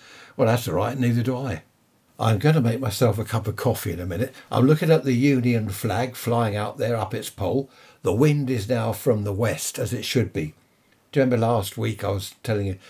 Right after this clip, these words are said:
from the east and from the north all the time?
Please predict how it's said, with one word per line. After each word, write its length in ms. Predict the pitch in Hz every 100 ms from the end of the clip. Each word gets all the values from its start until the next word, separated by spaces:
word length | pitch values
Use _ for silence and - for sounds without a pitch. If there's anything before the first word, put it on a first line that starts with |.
| - _
from 220 | - 139 107
the 80 |
east 480 | 101 120 117 - - -
and 180 | 123 95
from 160 | 120
the 100 | 107 101
north 420 | 135 131 101 -
all 180 | 85 80
the 80 |
time? 420 | 78 101 87 82